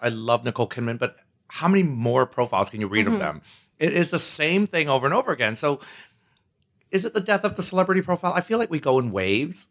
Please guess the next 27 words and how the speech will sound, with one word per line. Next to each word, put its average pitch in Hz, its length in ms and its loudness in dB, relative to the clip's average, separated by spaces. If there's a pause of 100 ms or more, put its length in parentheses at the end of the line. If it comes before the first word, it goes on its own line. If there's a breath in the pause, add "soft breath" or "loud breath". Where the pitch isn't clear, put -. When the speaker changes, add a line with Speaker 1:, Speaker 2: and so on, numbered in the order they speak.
Speaker 1:
So, - 180 -2
like, 131 280 2
yeah, 240 200 -10
people 147 200 -4
have 131 60 -4
said 127 180 -2
it's 117 80 -12
the 107 80 -12
death 117 220 -4
of 117 120 -14
the 107 60 -20
sitcom 147 640 -2
or 110 100 -8
the 98 100 -8
death 120 280 -4
of 113 80 -14
the 101 80 -14
rom-com, 135 600 0
and 120 100 -6
then 113 80 -6
you 110 60 -2
have 104 80 -6
Crazy 113 220 -4
Rich 131 180 -2
Asians. 101 420 -4 (300 soft breath)
So, - 120 -12
like, 165 200 2